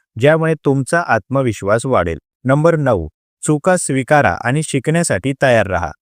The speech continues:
चुका होणे हे स्वाभाविक आहे, पण त्या स्वीकारून त्यातून शिकल्यास तुमचा आत्मविश्वास वाढतो. चुका केल्याने कमीपणा वाटून घेण्याऐवजी त्या सुधारणे हा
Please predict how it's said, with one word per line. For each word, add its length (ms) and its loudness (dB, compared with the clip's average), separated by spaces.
चुका 360 0
होणे 420 -2
हे 220 0
स्वाभाविक 600 2
आहे, 200 -6
पण 180 2
त्या 160 2
स्वीकारून 680 0
त्यातून 380 0
शिकल्यास 600 -2
तुमचा 320 0
आत्मविश्वास 760 -2
वाढतो. 360 -2
चुका 280 2
केल्याने 480 0
कमीपणा 580 0
वाटून 360 0
घेण्याऐवजी 680 -2
त्या 140 4
सुधारणे 580 0
हा 180 0